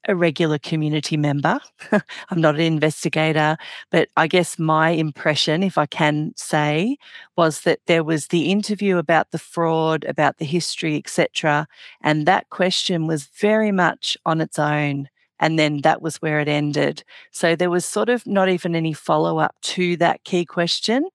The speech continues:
It just came out of nowhere, and perhaps there was an element of surprise. That was the plan. But I sort of felt as though you had the interview, things were trundling along,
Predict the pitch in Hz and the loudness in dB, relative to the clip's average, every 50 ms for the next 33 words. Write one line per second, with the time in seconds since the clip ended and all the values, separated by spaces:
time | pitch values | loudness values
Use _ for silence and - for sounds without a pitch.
0 | _ - - - _ _ - 165 - - 165 165 - - - - 190 190 196 196 | _ -20 -20 -20 _ _ -6 -4 -2 -2 -4 -4 -4 -6 -6 -2 0 0 2 2
1 | 185 170 170 165 165 151 - 175 165 156 160 160 156 156 175 180 202 226 262 - | 2 0 0 -2 -4 -6 -4 -2 0 0 0 0 -2 -2 0 0 0 0 0 0
2 | - 175 156 - 185 165 190 220 - - - - - - - - _ _ - 165 | -2 -2 -2 -2 0 0 0 0 0 -2 -6 -14 -14 -14 -18 -20 _ _ -2 0
3 | 175 170 170 156 165 - - 156 170 170 170 165 160 156 - - 151 - - - | 0 0 2 0 0 0 2 2 2 0 0 -2 -4 -4 -4 -6 -8 -8 -8 -8
4 | 165 - - - 160 151 147 151 165 190 208 190 - - 160 - - 160 156 139 | -8 -8 -6 -4 -2 0 2 2 2 0 0 -2 0 0 0 0 0 -4 -8 -8
5 | - - 143 - - 160 151 151 160 180 240 277 359 - _ _ _ - - - | -8 -12 -12 -8 -4 -2 -2 0 0 0 0 -2 -4 -6 _ _ _ -20 -20 -20
6 | - _ _ - 185 185 190 190 180 - - 226 220 214 226 202 - - 208 185 | -20 _ _ 0 2 4 4 2 2 0 -2 0 0 0 0 -2 0 0 2 2
7 | 180 - 175 - - 185 175 170 170 170 160 165 226 233 - - 214 196 190 190 | 2 0 -4 -6 -2 0 0 2 2 0 0 0 0 0 0 -2 -2 0 0 -2
8 | 180 - 190 170 165 180 185 185 180 - 214 214 220 220 - 208 190 - - - | -2 -4 -6 -6 -4 -2 -2 -4 -4 -2 -2 -2 -2 -2 -2 -4 -6 -4 -2 -2
9 | 175 175 165 175 180 175 170 160 160 151 156 151 156 151 156 156 160 160 | -2 0 0 -2 -2 -2 -2 -2 -2 -2 0 0 0 0 -2 -2 -4 -6